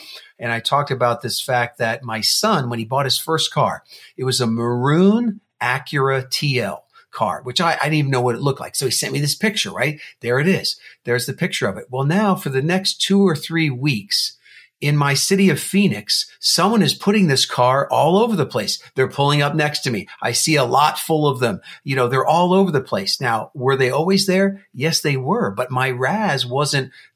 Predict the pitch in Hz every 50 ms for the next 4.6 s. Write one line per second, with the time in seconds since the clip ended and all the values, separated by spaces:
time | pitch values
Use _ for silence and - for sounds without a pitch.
0 | _ _ - 139 127 135 139 135 147 127 107 - - - 156 156 147 143 139 139
1 | 135 127 120 151 190 208 180 127 110 127 156 147 - - - - _ - 113 113
2 | 123 147 165 - - 147 131 - - - 165 175 196 220 220 202 151 104 98 -
3 | - - - - 101 - - - - - 131 127 - 139 151 180 165 165 165 165
4 | 147 131 131 123 131 180 190 190 175 160 160 147